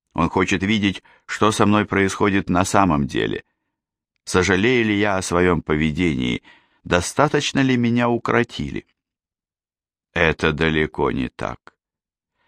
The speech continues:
Сейчас я гораздо менее покорна, чем была до заключения в больницу, но ему это знать совсем не обязательно.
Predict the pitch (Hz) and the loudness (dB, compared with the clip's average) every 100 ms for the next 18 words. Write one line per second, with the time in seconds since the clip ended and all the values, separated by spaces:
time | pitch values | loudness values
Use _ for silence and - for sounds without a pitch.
0 | _ 80 69 85 85 85 85 82 87 87 | _ -6 0 0 2 0 2 2 2 0
1 | 85 82 98 113 110 104 - 98 - 104 | 0 2 2 2 0 -2 -2 -2 0 0
2 | 92 92 80 90 82 87 85 82 90 87 | 2 0 0 0 2 2 2 0 0 0
3 | 71 69 65 64 65 62 55 60 50 60 | 0 -4 -6 -4 -4 -4 -4 -6 -4 -4
4 | 60 50 - - - - _ _ _ - | -4 -6 -12 -14 -16 -20 _ _ _ -4
5 | 85 110 123 139 135 120 120 127 120 120 | 0 2 2 0 0 0 2 0 2 0
6 | 113 123 113 113 107 104 85 62 - - | 0 2 2 2 0 0 -2 -4 -8 -10